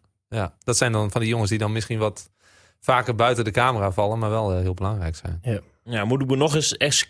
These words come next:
Speaker 3: excuseren, Tom, want F C Meppel liet heel weinig zien in die wedstrijd in de tweede klasse J.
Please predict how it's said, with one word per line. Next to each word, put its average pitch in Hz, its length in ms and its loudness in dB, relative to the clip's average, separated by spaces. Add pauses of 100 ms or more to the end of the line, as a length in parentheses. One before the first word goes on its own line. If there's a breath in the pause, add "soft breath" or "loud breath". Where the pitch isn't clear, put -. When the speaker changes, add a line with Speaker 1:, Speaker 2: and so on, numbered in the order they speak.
Speaker 3:
excuseren, 156 800 2
Tom, 156 340 2
want 143 300 4
F 120 120 2
C 123 80 2
Meppel 117 480 2
liet 107 160 2
heel 117 200 4
weinig 104 280 0
zien 120 280 0
in 107 120 -2
die 107 80 0
wedstrijd 107 380 0
in 98 100 2
de 98 60 -2
tweede 101 240 0
klasse 101 300 0
J. 98 280 0